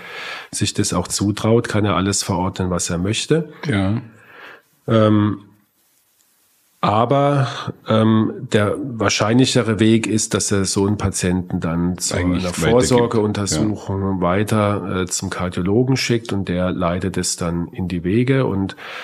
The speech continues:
Speaker 1: äh, wie wir vorhin schon gesagt haben, so ein Patient gehört von vornherein zu einem, äh, Hochrisikopatient.
Speaker 2: Okay.
Speaker 1: Und das heißt, der, der Wert ist mindestens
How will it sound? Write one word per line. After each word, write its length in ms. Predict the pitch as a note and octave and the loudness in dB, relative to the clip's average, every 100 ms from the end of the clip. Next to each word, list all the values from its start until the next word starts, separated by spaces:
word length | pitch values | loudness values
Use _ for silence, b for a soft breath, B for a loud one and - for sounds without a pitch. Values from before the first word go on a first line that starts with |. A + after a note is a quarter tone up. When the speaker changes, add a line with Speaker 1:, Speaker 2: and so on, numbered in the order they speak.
| B B - | B B -4
Speaker 1:
äh, 240 | G#2 G2 D#2+ - - _ _ _ - _ _ | -2 0 -2 -8 -14 _ _ _ -20 _ _
wie 200 | A#2 G#2 | 0 2
wir 240 | G2+ F2 D2+ - A2 | 0 -2 -6 -12 -12
vorhin 380 | - G#2+ G2+ G2+ | -2 2 4 2
schon 220 | - F#2 | 0 0
gesagt 420 | F#2 G2+ G#2 - | 0 0 0 0
haben, 280 | G#2+ G2+ G2 | 0 0 -2
so 280 | - F#2+ F2+ | 0 -2 -2
ein 300 | F#2+ F#2 - - | -2 -4 -6 -6
Patient 480 | - F#2 - F#2 G2 | -6 -2 -2 -2 -2
gehört 300 | F#2+ F#2+ F#2 | -2 -2 -2
von 140 | F2+ | -4
vornherein 720 | F2 - G#2 A2+ G2 G2 A2+ | -4 0 2 2 0 0 0
zu 160 | A2 G#2+ | -2 -2
einem, 360 | G2 G2 G2 - | -2 -2 -2 -2
äh, 320 | G2 F#2 F#2+ - F#2+ F#2 | -4 -2 -4 -8 -10 -2
Hochrisikopatient. 1400 | A2+ - A#2+ A2+ A2+ - G#2+ - G2 - F#2+ F#2+ G2 - | -2 0 0 0 -2 -2 -4 -4 -4 -2 -2 -2 -2 -6
Speaker 2:
Okay. 440 | - G2+ G2 F#2 A2 B - | -8 -8 -4 -4 -4 B -16
Speaker 1:
Und 180 | - G2+ | -8 -6
das 160 | F#2+ - | -4 -2
heißt, 600 | F2 F#2+ F#2+ - - - | -2 0 -2 -6 -10 -8
der, 200 | F#2+ F#2 | -4 -4
der 280 | - - F2+ | -4 -4 -2
Wert 240 | F2 G2 | 0 0
ist 200 | F#2+ - | -2 -2
mindestens 840 | G#2 A2+ A#2+ - G#2+ G2 - - | 2 2 2 0 -4 -4 -4 -6